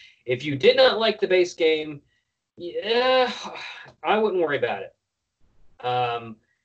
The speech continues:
even if you wanted, like, a specific Pokemon that got added, you do not need to own the D L C to be able to get those Pokemon they added into the game.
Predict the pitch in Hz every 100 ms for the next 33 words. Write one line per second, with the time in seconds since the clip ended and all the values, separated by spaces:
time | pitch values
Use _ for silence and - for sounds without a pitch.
0 | _ - 190 214 208 185 196 180 180 175
1 | 165 160 160 170 - 170 165 - 175 160
2 | 139 135 135 131 123 123 123 120 120 131
3 | 147 175 180 160 160 156 143 - 139 139
4 | 131 127 - _ _ _ 151 165 151 143
5 | 143 127 - 139 131 127 131 143 135 123
6 | 208 196 - 156 147 170 156 151 139 131
7 | 135 131 123 117 113 151 151 151 147